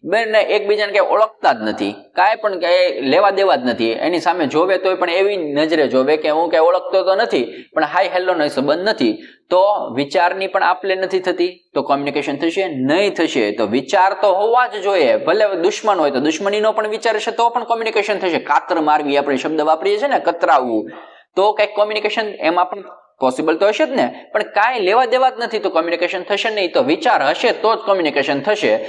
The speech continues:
વિચાર પણ નહીં હોય તો કોમ્યુનિકેશન થશે નહીં. હવે બીજો પોઇન્ટ લખેલો છે કે લાગણી.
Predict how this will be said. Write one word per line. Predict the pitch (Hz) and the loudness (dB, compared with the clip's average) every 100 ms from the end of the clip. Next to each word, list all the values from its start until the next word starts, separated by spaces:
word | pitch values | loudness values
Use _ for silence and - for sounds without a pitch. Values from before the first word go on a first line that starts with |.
| - - | -12 -2
વિચાર | 143 156 214 202 185 | -2 2 2 2 2
પણ | 233 254 | 0 0
નહીં | 233 196 | 0 2
હોય | 180 | 2
તો | 175 | 2
કોમ્યુનિકેશન | 160 151 147 147 175 | -2 -2 -2 -4 -6
થશે | 160 131 131 147 165 | -2 -4 0 0 0
નહીં. | 156 156 107 - - _ - | 0 -2 -2 -10 -18 _ -2
હવે | 196 | 2
બીજો | 170 220 226 | 2 0 0
પોઇન્ટ | 240 220 | 0 0
લખેલો | 226 226 226 | 0 0 0
છે | 220 | -2
કે | 220 233 - | 0 0 0
લાગણી. | 131 139 160 160 175 | 0 4 4 2 0